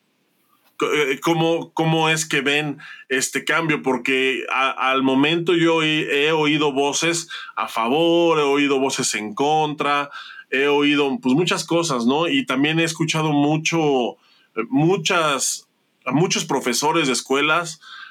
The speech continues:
preocupados, eh, los he escuchado con muchas dudas al respecto. Entonces, sí creo que es un tema que, que podríamos abordar y que podríamos aclarar aquí para todos ustedes en su programa favorito, Trash Cuando.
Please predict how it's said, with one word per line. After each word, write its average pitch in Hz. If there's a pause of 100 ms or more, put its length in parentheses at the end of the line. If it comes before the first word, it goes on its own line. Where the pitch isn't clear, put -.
(140)
preocupados, 160
eh, 139
los 143
he 160
escuchado 165
con 127
muchas 143
dudas 160
al 123
respecto. 151 (460)
Entonces, 156
sí 170
creo 170
que 180
es 170
un 170
tema 165
que, 120
que 120
podríamos 135
abordar 120
y 123
que - (200)
podríamos 123
aclarar 120
aquí 143
para 98
todos 123
ustedes 131
en 98
su 135
programa 131
favorito, 104
Trash 110
Cuando. 110